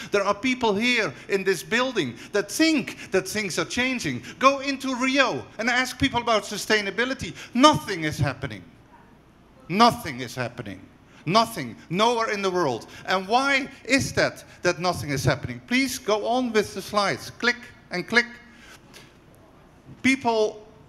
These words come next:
don't do anything because there is no real crisis.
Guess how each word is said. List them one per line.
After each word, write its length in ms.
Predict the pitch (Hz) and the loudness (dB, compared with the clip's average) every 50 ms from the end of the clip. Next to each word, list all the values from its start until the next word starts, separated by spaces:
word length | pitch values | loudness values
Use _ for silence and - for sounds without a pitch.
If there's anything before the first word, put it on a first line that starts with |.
| - 135 135 | -4 2 6
don't 480 | 226 247 269 269 262 254 - - - - - - - 135 | 6 6 6 4 0 -4 -6 -8 -10 -10 -12 -14 -8 -2
do 220 | 135 254 285 302 262 | 2 4 4 4 4
anything 760 | 214 208 175 151 143 131 - - 139 113 117 127 139 190 - - - - - - - - | 2 0 0 -2 -4 -4 -4 -4 -4 -4 -4 -6 -10 -12 -16 -18 -20 -20 -20 -14 -8 -4
because 400 | 220 226 - 254 254 233 233 - | -4 -2 2 2 2 2 0 -4
there 180 | - 214 - 226 | -6 -4 -4 -4
is 180 | 226 - - | -4 -4 -4
no 400 | 202 208 202 196 190 185 170 170 - - - | -2 0 0 2 0 0 -2 -4 -8 -14 -12
real 500 | 156 170 208 220 214 202 190 180 170 - - - - - - - | -8 -4 -2 0 2 2 0 0 -2 -4 -8 -14 -20 -20 -8 -2
crisis. 720 | - 180 170 160 139 127 - - 101 - - - - - | 0 2 2 2 0 -4 -8 -10 -10 -10 -10 -12 -12 -14